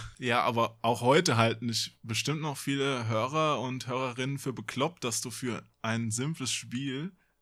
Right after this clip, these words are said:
also ist ja ein Spielhallenspiel, das ist auch zugegeben ein cooles Spielhallenspiel,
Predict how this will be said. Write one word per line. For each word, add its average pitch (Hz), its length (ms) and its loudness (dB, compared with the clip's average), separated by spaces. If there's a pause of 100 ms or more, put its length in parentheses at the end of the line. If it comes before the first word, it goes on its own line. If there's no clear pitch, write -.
(120)
also 110 380 -4
ist 110 160 -4
ja 117 80 2
ein 95 100 -2
Spielhallenspiel, 143 720 0
das 117 160 -6
ist - 240 -6
auch 104 140 -4
zugegeben 117 520 0
ein 101 140 0
cooles 135 380 -4
Spielhallenspiel, 110 840 -6